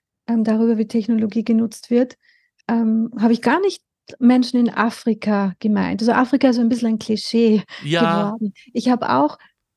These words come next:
Speaker 1: ich habe au-, also ich weiß natürlich, was Sie meinen und das sind viele gute Punkte, weil es große globale Ungleichheiten gibt. Da haben
Speaker 2: So.
Speaker 1: Sie absolut recht. Es sind auch hierzulande die meisten Menschen in unserem Land, die keine Kontrolle darüber haben,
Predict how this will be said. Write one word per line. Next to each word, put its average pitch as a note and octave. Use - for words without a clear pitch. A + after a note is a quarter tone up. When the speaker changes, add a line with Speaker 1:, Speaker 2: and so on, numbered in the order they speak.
Speaker 1:
ich -
habe -
au-, A#3
also C4
ich B3
weiß A3+
natürlich, A#3
was G#3+
Sie A3
meinen A#3
und G3+
das G#3
sind A3
viele C4
gute B3
Punkte, B3
weil G#3
es G#3+
große B3
globale A3+
Ungleichheiten G3+
gibt. F#3+
Da G#3+
haben G#3
Speaker 2:
So. F#3+
Speaker 1:
Sie -
absolut A3+
recht. G3
Es G3+
sind B3+
auch A#3
hierzulande G#3
die G#3+
meisten G#3+
Menschen G#3+
in G#3+
unserem A#3
Land, G3
die G#3
keine A#3+
Kontrolle G#3+
darüber G3+
haben, G3